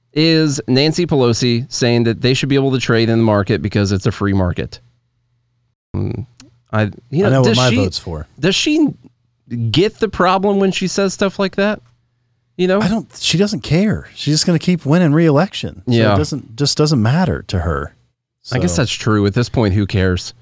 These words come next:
Speaker 1: So
Speaker 2: All right, y'all, get your votes in.
Speaker 1: Get 'em in there. Uh, so
Speaker 2: Thumbs
Speaker 1: we
Speaker 2: up
Speaker 1: have
Speaker 2: only.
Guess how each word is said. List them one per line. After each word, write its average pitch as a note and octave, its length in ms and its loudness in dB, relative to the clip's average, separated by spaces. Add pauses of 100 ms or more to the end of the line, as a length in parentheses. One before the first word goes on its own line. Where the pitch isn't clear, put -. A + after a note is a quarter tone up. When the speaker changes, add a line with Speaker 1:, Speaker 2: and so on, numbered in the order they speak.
(240)
Speaker 1:
So C3+ 300 0 (200)
Speaker 2:
All D#3+ 80 -2
right, G3+ 240 2
y'all, G3 180 4
get G3+ 280 -2
your G#3 100 0
votes G#3+ 360 0
in. G3 400 0 (540)
Speaker 1:
Get A#2+ 120 0
'em D#3 80 2
in C#3+ 100 0
there. C3+ 380 2
Uh, A2 320 2
so A2 300 0
Speaker 2:
Thumbs B2+ 260 4
Speaker 1:
we A#2 40 4
Speaker 2:
up A#2 60 4
Speaker 1:
have A2+ 140 4
Speaker 2:
only. B2 420 2